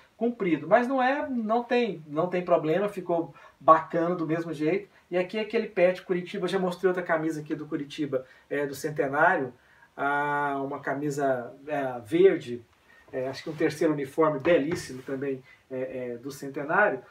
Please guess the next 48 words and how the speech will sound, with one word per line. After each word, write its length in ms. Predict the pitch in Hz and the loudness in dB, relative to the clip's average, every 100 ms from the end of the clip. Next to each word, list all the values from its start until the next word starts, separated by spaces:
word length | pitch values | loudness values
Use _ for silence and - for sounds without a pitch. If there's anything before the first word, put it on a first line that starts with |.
| - - - | -20 -16 2
mas, 480 | 196 233 269 - - - - | 6 8 6 0 -16 -20 -2
ah, 640 | 180 196 208 208 202 202 - - - | 4 6 8 8 8 6 0 -10 -2
eu, 180 | 208 - | 2 8
eu, 240 | 196 - - | 8 6 6
eu 160 | 196 | 6
quero 360 | 190 240 269 226 | 8 8 8 6
sempre, 460 | - 226 226 196 | 0 0 0 0
gosto 360 | 165 180 233 - | 4 8 8 6
sempre 240 | 214 190 | 0 -2
de 40 | 165 | -4
dizer 320 | 160 165 190 | -2 2 2
que 60 | - | 2
como 180 | 208 | 4
a 60 | 202 | 4
Lotto 280 | 175 175 - | 6 4 2
fez 460 | - 156 185 190 - - - | 0 2 2 0 -10 -20 -8
e 60 | |
como 260 | 156 180 - | -2 -2 4
tantas 320 | 202 208 185 | 4 4 2
outras 280 | 180 165 147 | 0 0 0
marcas 380 | 147 151 151 - | 0 0 -2 -8
fizeram, 540 | 143 139 156 180 - - - - | -4 0 2 0 -4 -12 -20 -20
que 140 | - 208 | -8 0
dá 240 | 160 302 | 8 8
pra 180 | 320 233 | 8 4
gente 320 | 190 202 - | 2 -2 2
ir 60 | 202 | 6
além, 420 | 170 165 180 156 | 6 6 2 0
sabe, 440 | - 185 170 143 | 0 6 6 4
do 100 | 135 | -4
cotidiano, 760 | 156 160 156 151 151 156 160 151 | -6 -6 -6 -4 0 2 2 0
do 80 | 147 | -4
que 80 | 156 | -6
a 40 | |
gente 140 | 151 | -6
faz 240 | - 151 151 | -2 -2 -2
todos 280 | 151 147 139 | -4 -4 -4
os 140 | 135 | -8
dias. 440 | 120 135 135 127 - - - 165 | -6 -4 -2 -2 -6 -20 -10 -2
Em 80 | |
momentos 460 | 214 233 214 269 277 | 4 6 6 2 2
comemorativos, 800 | - 220 190 170 156 - 220 185 | 0 2 6 6 6 2 -4 4
dá 160 | 214 254 | 6 6
pra 140 | 247 | 4
gente 200 | 220 214 | -2 -2
pensar 480 | 208 185 - 185 185 | -2 -2 2 4 4
diferente, 640 | 180 - 143 147 143 135 | 2 -6 -4 -6 -10 -12
né? 200 | 135 151 | -10 -10